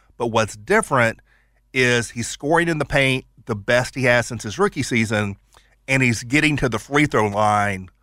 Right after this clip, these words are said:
It's been five games. We'll see. But he's getting to the free throw line at a much higher rate than he ever has before. And you put those things together,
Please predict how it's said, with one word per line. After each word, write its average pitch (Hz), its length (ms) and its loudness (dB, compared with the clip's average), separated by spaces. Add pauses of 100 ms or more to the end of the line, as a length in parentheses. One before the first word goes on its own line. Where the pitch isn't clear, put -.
(180)
It's - 100 -20
been 202 200 -2
five 135 240 2
games. 85 340 -10
We'll 120 120 -8
see. 98 200 -6
But 92 80 -14
he's 110 100 -14
getting 214 160 -2
to 185 60 0
the 160 80 2
free 170 240 0
throw 139 140 2
line 110 380 2 (300)
at 139 100 4
a 123 60 4
much 120 340 0
higher 113 300 0
rate 104 240 -2
than 107 80 -12
he 104 100 -8
ever 92 220 -10
has 85 180 -14
before. - 440 -20 (440)
And 135 120 2
you 143 80 4
put 160 160 4
those 175 180 -2
things 135 220 -4
together, 143 640 2